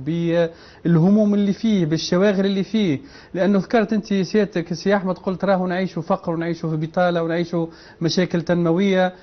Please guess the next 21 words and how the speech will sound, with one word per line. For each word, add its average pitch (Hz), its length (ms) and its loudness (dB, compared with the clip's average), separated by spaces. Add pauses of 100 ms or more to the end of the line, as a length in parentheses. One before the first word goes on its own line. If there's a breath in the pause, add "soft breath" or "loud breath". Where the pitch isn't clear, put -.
(240 loud breath)
كيف 220 300 2
يمكن 202 600 0
لنا 180 480 0
أن 165 180 0
نستثمر 160 680 -2
معاني 160 840 0
الهجرة 151 380 -2
النبوية 143 540 -2
السمحاء 180 600 -2 (440 loud breath)
في 233 320 0
التقليص 202 800 -2
من 147 120 -2
هذه 151 320 0
المشاكل 175 640 -2 (200)
وفي 208 220 -4
التغيير 190 600 0
من 151 120 -2
واقعنا 143 420 -2
اليوم، 175 300 0 (640 loud breath)
اللي 180 200 0
للأسف - 680 -2